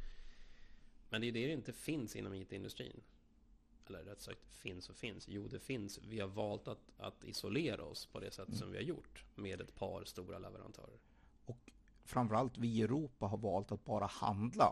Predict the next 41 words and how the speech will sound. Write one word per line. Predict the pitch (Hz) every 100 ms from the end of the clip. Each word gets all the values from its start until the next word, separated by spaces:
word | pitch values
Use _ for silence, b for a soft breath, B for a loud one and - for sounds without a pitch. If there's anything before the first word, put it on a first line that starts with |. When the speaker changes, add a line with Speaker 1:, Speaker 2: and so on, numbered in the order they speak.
| -
Speaker 2:
av | - 110
amerikaner | 104 101 - - 123 110 101
Speaker 1:
Mm. | 98 98 98 - -
Speaker 2:
och | 110
inte | 104 131
göra | 117 113
någonting | 107 107 107
själv. | 98 - - - -
Och | -
här | 120
är | 110
vi | 104
Speaker 1:
Nej. | 101
Speaker 2:
tillbaka | 110 120 -
till. | - - - b b b b b -
Det, | 123 127 -
det | 120
är | 143
en | 160
ond | 143 139
spiral, | 123 - 170 160 - 123
för | -
att | 113
om | 139 127
vi | 143
inte | 139 123 156
köper | - - 175 165 - - -
inhemska | 101 101 104 113 - 92
grejer | - - 117 -
och | -
främjar | - - 107 123 -
att | -
faktiskt | - - - -
köpa | - 110 113 -
av | 143
inhemska | 127 - - - -
grejer, | - - 101
Speaker 1:
Mm. | 90 92 101
Speaker 2:
strunt | - 151 156 127
i | 139
lagarna. | 123 120 107 101 311 -